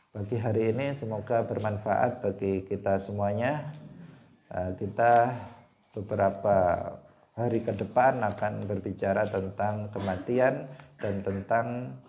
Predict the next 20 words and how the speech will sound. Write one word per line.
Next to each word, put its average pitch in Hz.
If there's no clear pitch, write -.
eh, 98
bagaimana 101
mengurus 101
jenazah, 98
memandikan, 117
mengkafaninya, 113
mensolatinya, 110
dan -
juga 117
menguburkannya. 82
Barakallahu 104
fikum, 127
wallahul 110
muwaffiq 117
ila 101
aqwamit 104
thariq. 139
Wassalamualaikum 107
warahmatullahi 101
wabarakatuh. 95